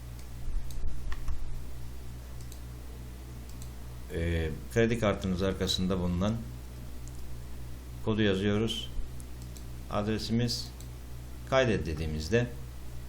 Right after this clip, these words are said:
PayPal hesabına kredi kartımızı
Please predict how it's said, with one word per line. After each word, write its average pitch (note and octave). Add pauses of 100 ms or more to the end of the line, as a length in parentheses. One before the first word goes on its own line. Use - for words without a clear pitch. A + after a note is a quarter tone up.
(1400)
PayPal B2+
hesabına F#2 (580)
kredi F#2
kartımızı F#2+